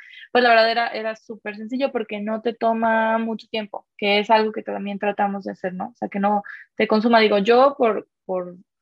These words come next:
aferrada, a mí no me importa, ¿no? Los domingos que me tome el día o, o lo que sea, ¿no? Pero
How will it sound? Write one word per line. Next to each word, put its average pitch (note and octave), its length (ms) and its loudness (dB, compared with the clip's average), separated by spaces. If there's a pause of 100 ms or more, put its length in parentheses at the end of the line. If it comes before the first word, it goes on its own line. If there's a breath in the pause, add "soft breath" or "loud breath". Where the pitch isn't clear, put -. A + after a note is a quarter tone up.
aferrada, G#3+ 680 4
a - 20 0
mí G3+ 280 -6
no G3+ 160 -10
me G3 100 -8
importa, F#3+ 400 -4
¿no? F#3 160 -4
Los G3+ 180 -2
domingos F#3 720 0 (340)
que G3 100 0
me F#3 120 0
tome F#3+ 760 0
el F3 120 -6
día G#3+ 640 0
o, E3+ 60 -8 (160)
o F3+ 80 -2
lo F3+ 120 -6
que - 100 -20
sea, F#3 220 -8
¿no? A3 200 -8 (380 loud breath)
Pero B3+ 460 2